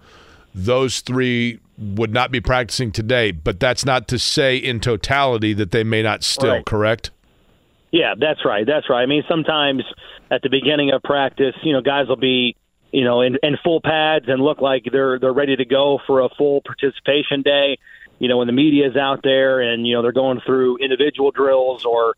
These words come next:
Speaker 2: a stretching routine, and then the practice report comes out after the media, um, is, is, has left practice. And again, this isn't like training camp, right? This isn't like Graham Park. You know, the media can only observe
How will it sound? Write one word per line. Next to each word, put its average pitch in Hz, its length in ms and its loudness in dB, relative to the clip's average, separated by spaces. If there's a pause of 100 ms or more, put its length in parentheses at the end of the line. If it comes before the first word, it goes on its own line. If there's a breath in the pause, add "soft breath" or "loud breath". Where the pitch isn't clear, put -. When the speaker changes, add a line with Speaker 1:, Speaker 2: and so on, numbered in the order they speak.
(300 soft breath)
Speaker 2:
a - 120 -6
stretching 147 340 0
routine, 135 680 0
and 120 120 0
then 123 120 2
the 120 80 0
practice - 400 -4
report 127 320 -2
comes 127 260 -2
out 123 220 0
after 135 360 -2
the 120 100 -4
media, 123 500 2 (420 soft breath)
um, 113 580 -2 (120)
is, 117 240 0
is, 120 200 0
has 120 240 -2
left 143 360 0
practice. 123 560 -2
And 135 100 2
again, 127 360 0 (340 loud breath)
this 139 340 0
isn't 160 200 2
like 135 180 0
training 131 360 -2
camp, 120 280 0
right? 123 180 2
This 127 160 0
isn't 131 180 0
like 123 180 0
Graham 123 280 0
Park. 120 380 0
You 123 100 -2
know, 117 120 0
the 120 60 0
media 135 320 2
can 117 140 -6
only 120 260 0
observe 123 560 0